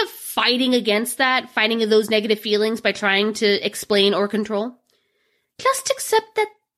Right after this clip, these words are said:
things suck right now. It is what it is. So just sit back and relax and know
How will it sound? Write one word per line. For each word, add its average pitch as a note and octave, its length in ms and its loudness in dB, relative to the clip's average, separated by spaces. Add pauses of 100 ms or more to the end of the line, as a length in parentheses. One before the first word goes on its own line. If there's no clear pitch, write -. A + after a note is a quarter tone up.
(140)
things B4+ 340 4
suck - 680 -4
right - 200 -12
now. C#4 500 -2 (640)
It D#4 140 4
is A4 240 4
what G4+ 100 6
it D#4+ 140 2
is. - 440 -6 (480)
So - 160 -6
just F#3+ 240 -2
sit A4+ 220 0
back G4+ 260 2
and G4 120 2
relax G3+ 580 -2
and G3 160 -2
know D#4+ 600 2